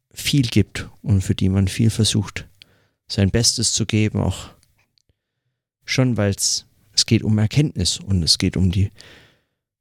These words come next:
Möglichkeiten zur Erkenntnis. Ne, Lehre als Möglichkeiten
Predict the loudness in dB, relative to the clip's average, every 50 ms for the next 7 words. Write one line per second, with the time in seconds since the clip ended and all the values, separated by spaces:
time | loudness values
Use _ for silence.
0 | _ -10 -2 0 0 0 2 0 -4 -4 -2 -2 0 0 0 -2 -4 -6 -2 -2
1 | 0 -2 -2 -4 0 0 0 0 2 -2 -2 0 0 0 -2 -4 -10 -20 _ _
2 | _ _ _ _ _ _ _ _ 0 0 0 0 0 -2 -2 0 0 2 2 2
3 | 0 -2 -2 -2 -2 -4 -2 -2 -6 -6 -6 -10 _ -20 -20 -20 -20 -20 _ _
4 | _ _ _ _ _ _ _ _ _ _ _ _ _ _ _ _ _ _ _ _
5 | _ _ _ _ _ _ _ _ _ _ 0 0 0 0 0 -2 -6 -6 -2 -2
6 | 0 0 0 0 0 0 0 0 0 -2